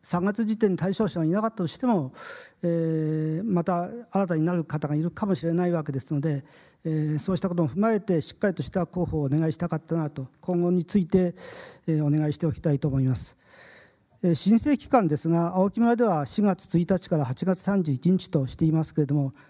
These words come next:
東御市では九月三十日まで、長町では十月三十日までとしています。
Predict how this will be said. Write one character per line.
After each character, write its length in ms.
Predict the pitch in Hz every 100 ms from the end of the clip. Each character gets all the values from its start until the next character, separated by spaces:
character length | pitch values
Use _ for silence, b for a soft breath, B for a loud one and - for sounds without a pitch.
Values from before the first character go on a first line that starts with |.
| B
東 160 | 202 214
御 80 | 254
市 120 | 214
で 80 | 202
は 120 | 170
九 140 | - 196
月 200 | 180 -
三 220 | 147 151
十 140 | 190
日 200 | 156 -
ま 120 | 135
で、 180 | 123 139 b b b b 170
長 280 | 170 220
町 200 | 214 170
で 100 | -
は 80 | 151
十 200 | 127 175
月 200 | 208 196
三 240 | - 175 190
十 160 | 226
日 240 | 208 160 151
ま 100 | 143
で 80 | 139
と 120 | 175
し 80 | -
て 80 |
い 60 | 135
ま 120 | 127
す。 140 | -